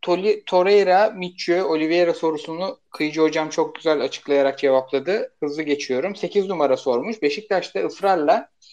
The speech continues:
Şenol Güneş'in dönmesi gerekliliğini savunan bir kesim var. Valerian Hoca'nın oyununun ışık saçmadığı da aşikar. Kırılgan bir camia, kuvvetli olmayan bir yönetim ve böyle bir hocayla sizce daha ne kadar devam edilebilir?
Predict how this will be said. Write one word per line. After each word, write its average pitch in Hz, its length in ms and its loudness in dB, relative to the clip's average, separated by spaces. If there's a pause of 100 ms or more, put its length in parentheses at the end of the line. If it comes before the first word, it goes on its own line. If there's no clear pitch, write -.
(260)
Şenol 160 360 0
Güneş'in 170 380 -6
dönmesi 160 360 -2
gerekliliğini 151 520 -2
savunan 143 440 -2
bir 139 60 -10
kesim 143 400 -6
var. - 180 -2 (420)
Valerian 170 400 4
Hoca'nın 160 460 -2
oyununun 151 600 -4
ışık - 220 -14
saçmadığı 139 480 0
da 127 80 4
aşikar. 185 500 0 (380)
Kırılgan 165 480 2
bir 156 60 -2
camia, 143 540 4
kuvvetli 143 400 0
olmayan 143 380 0
bir 139 80 0
yönetim 143 280 -2
ve 143 140 -2
böyle 143 240 6
bir 135 40 2
hocayla 135 380 2
sizce 139 340 -2
daha 139 200 4
ne 131 160 -4
kadar 135 340 0
devam 127 300 2
edilebilir? 123 520 -2